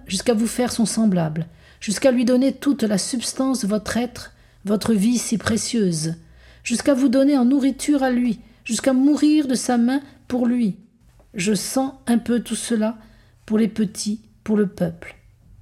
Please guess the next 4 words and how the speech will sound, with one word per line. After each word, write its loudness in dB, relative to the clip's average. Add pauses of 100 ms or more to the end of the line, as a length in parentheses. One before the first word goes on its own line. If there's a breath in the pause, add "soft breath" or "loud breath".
(340)
Septembre -2
dix-huit -2
cent -2
quatre-vingt-cinq. -4